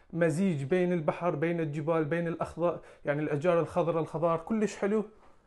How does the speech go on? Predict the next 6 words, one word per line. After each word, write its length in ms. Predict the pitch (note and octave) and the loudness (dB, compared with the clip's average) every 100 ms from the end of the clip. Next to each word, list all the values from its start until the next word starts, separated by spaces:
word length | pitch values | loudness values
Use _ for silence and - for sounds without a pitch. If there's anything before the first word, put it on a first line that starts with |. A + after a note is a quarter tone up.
| _ | _
ومفتوح. 840 | - F#3+ G3 F#3+ - - F#3+ - - D#3+ | 0 4 4 2 -2 2 2 0 -6 -2
هنا 180 | G3 | 2
ما 180 | G3 F#3+ | 2 2
يصير 200 | G3+ F#3+ | 0 0
بناء 380 | E3+ F3+ F#3+ F#3+ | 0 0 0 0
أمامكم، 480 | F#3+ F#3 F3+ G#3 | 0 0 2 0